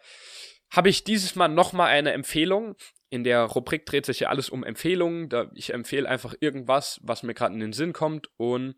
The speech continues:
dieses Mal ist es eine Spotify-Playlist. Ähm, jetzt schon mal sorry für alle, die kein Spotify haben. Die Playlist ist echt gut. Ähm, <laughs> aber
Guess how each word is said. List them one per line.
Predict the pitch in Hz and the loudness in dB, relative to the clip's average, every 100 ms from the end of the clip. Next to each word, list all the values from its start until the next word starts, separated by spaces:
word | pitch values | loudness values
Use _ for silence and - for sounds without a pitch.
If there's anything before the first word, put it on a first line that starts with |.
| _ - | _ -10
dieses | 180 165 - | -8 -8 -2
Mal | 139 - | -2 0
ist | 123 | -4
es | 127 - | -8 -4
eine | 101 110 117 | -4 -2 -6
Spotify-Playlist. | - - 208 190 120 110 - 98 101 143 185 - - _ _ - - - | -2 -2 -2 -2 0 0 0 -2 0 -2 -4 -10 -16 _ _ -20 -14 -2
Ähm, | 120 127 131 135 - _ | 0 0 -2 -4 -6 _
jetzt | - 143 - | 0 0 2
schon | 147 | 2
mal | 143 135 | 4 4
sorry | 127 135 147 127 | 4 4 4 0
für | 104 | 0
alle, | 120 117 | 0 0
die | 117 | -6
kein | - 123 | -6 -6
Spotify | - - 143 156 156 143 | -2 -2 0 -2 0 0
haben. | 143 147 | 0 -2
Die | 113 | -8
Playlist | - 110 123 - | -6 -4 -4 -8
ist | - | -10
echt | - - | -12 -8
gut. | 151 156 - - - - - | -8 -8 -12 -20 -20 -12 -4
Ähm, | 120 117 123 | -2 0 -2
<laughs> | - - 127 - | -2 0 -2 -2
aber | - 127 139 | 0 2 2